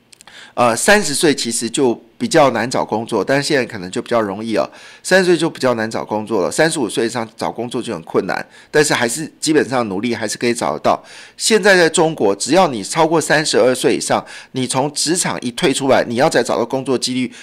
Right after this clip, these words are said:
基本上是零，非常的可怜哈，非常的可怜，这是非常严肃的话题。但物价持续的上扬，中国的汽油价格非常贵哈。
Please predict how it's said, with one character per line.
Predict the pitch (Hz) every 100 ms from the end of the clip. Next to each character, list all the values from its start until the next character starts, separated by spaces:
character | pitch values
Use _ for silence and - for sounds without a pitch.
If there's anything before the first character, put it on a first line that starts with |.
| -
基 | - 147
本 | 139 92
上 | 131 110
是 | - 113
零， | 85 76 - _ _ _
非 | - - 175 175 185
常 | 180 - 107 104
的 | 113 101
可 | 98 - 123
怜 | 64 64 -
哈， | - 76 - - -
非 | - 160 170
常 | 170
的 | 117
可 | 120 -
怜， | 156
这 | 170 165
是 | 165 160 - - _
非 | -
常 | 185 139
严 | 113
肃 | 120 147
的 | 131
话 | 139
题。 | 117 113
但 | 151 151
物 | 190 160
价 | 175 135
持 | 113 - 117
续 | 117 151
的 | 117 104
上 | - 165 113
扬， | 80 82 - - -
中 | 196 190
国 | 147
的 | 123
汽 | - 143
油 | 120
价 | 131 117
格 | 104
非 | 98
常 | 123 110
贵 | 104 147 107
哈。 | - -